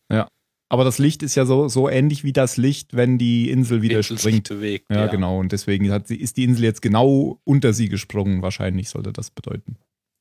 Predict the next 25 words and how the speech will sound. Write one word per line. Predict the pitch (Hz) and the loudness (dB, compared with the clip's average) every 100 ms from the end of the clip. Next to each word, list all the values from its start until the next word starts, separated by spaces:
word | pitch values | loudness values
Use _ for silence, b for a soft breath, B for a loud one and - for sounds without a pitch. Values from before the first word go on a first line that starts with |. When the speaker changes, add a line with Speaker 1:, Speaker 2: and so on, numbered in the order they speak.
| _ _ _ _ - | _ _ _ _ -2
Speaker 2:
Ja, | 113 | 2
aber | 156 156 131 | 4 4 4
weil | 131 | 2
man | 135 | 2
halt | 135 | 0
auch | 131 - | 0 -2
gar | 120 135 | 0 2
nichts | 143 - | 0 -2
vom | 139 | -4
Absturz | 123 135 - 147 - - | -2 -2 -2 -2 -4 -6
gesehen | 123 143 165 | -4 -2 0
hat. | 123 | 0
Ich | 110 | -2
meine, | 120 | -4
sonst | - 131 127 | -2 -2 0
haben | 143 | -2
die | 131 | -2
sich | 131 120 | -6 -4
doch | 123 | 0
auch | 156 | 0
nicht | 147 120 | 0 -4
abschrecken | 110 - 107 107 | -2 0 0 -2
lassen | 101 95 101 | -4 -4 -2
davon, | 95 - 95 | -4 -2 -4
einfach | 95 101 107 - | -4 -4 -6 -10